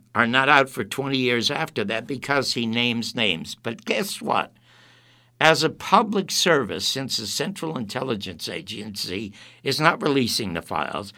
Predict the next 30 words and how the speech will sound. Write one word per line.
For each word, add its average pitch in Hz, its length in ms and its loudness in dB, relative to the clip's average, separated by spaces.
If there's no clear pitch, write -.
and 143 180 0
since 160 280 -2
the 135 80 -4
President 156 580 0
of 101 140 -4
the 110 80 -8
United 104 440 -4
States 98 400 -4
is 95 140 -12
not 107 240 -6
forcing 151 560 -4
them 98 200 -2
as 101 200 -8
mandated 90 560 -8
by 65 160 -10
Congress - 560 -2
to - 140 -20
do - 240 -6
that, 76 320 -8
I 160 220 2
feel 151 420 0
it's - 360 -2
my 151 380 2
duty 120 640 0
as 117 240 4
somebody 147 500 2
who 110 140 2
loves 123 640 4
this 143 240 0
country. 131 560 -6